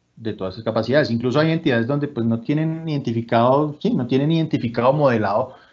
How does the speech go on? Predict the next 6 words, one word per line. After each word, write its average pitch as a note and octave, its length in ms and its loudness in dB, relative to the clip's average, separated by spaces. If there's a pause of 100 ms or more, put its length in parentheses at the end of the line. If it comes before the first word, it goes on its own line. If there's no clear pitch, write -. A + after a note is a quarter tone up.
sus D3+ 220 0
procesos, F3 640 4
sus D#3 160 -6
procesos D#3+ 400 2
misionales. E3+ 640 2 (800)
Entonces, F3+ 680 0